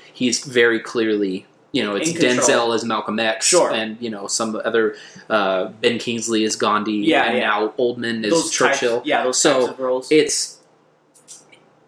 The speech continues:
Speaker 1: and so he's very, so when he's Lincoln, he is very reeled in and he's calm, but there's something so,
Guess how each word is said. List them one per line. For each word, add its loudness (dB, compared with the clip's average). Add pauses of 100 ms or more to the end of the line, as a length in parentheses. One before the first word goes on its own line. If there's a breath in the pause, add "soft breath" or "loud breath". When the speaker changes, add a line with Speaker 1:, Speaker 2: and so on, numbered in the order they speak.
(180)
Speaker 1:
and 0
so 4
he's -2
very, 4
so 2
when 0
he's 0
Lincoln, 2
he 2
is -2
very 2 (400)
reeled 0
in 2
and -2
he's -2
calm, -4 (420 loud breath)
but -4
there's -2
something -6
so, -2